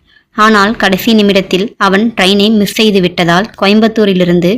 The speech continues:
ஈரோடிற்கு வந்து எப்படியாவது பிடித்துவிட வேண்டும் என்று வந்தவன் கண்ணில் பட்டது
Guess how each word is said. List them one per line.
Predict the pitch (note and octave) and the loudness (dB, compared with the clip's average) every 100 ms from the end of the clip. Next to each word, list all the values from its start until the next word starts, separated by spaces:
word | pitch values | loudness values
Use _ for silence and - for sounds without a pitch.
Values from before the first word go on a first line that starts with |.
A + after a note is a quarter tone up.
| - _ _ | -6 _ _
ஈரோடிற்கு | G#3 A3+ A3 G3 - F#3+ A#3 - _ _ _ _ | -2 2 2 0 -2 -4 -4 -8 _ _ _ _
வந்து | G3+ G3 G3+ A#3+ | -2 0 0 0
எப்படியாவது | G3+ G#3 G#3 G#3 G#3 G#3+ | -2 -2 0 2 2 0
பிடித்துவிட | G3+ G3 G3+ F#3+ F3+ | -2 -2 -2 -2 0
வேண்டும் | F3 F3+ F#3+ G3+ | 2 0 0 -2
என்று | G3 F3 F#3 G#3+ | -2 -2 -4 -4
வந்தவன் | F#3 F#3+ G3+ G3 | -2 0 0 0
கண்ணில் | - G3+ G#3 G#3 | -2 0 0 0
பட்டது | G3+ E3 F3+ F#3 | -4 -4 -2 -2